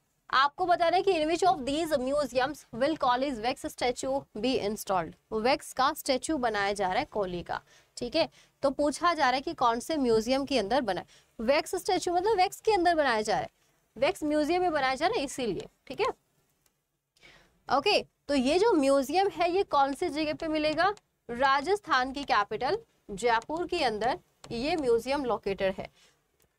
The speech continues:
कोहली का स्टैचू, अच्छा, यहाँ पर पहले से ही एक क्रिकेटर का स्टैचू बना हुआ है, already एक स्टैचू यहाँ पे बना हुआ है।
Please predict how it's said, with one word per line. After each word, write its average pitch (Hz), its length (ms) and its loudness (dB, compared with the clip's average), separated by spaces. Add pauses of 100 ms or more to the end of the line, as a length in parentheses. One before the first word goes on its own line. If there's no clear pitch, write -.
(280)
कोहली 294 280 4
का 427 140 2
स्टैचू, 226 440 -2 (200)
अच्छा, 247 220 0
यहाँ 233 500 2
पर 349 120 2
पहले 269 560 0
से 453 140 0
ही 381 260 6
एक 349 200 2
क्रिकेटर 285 440 0
का 294 160 2
स्टैचू 285 440 0
बना 233 320 2
हुआ 214 340 0
है, 202 200 -8 (440)
already 277 640 4 (120)
एक 330 280 2
स्टैचू 269 540 0
यहाँ 226 380 0
पे 311 280 2 (100)
बना 214 280 0
हुआ 185 280 -2
है। 214 160 -10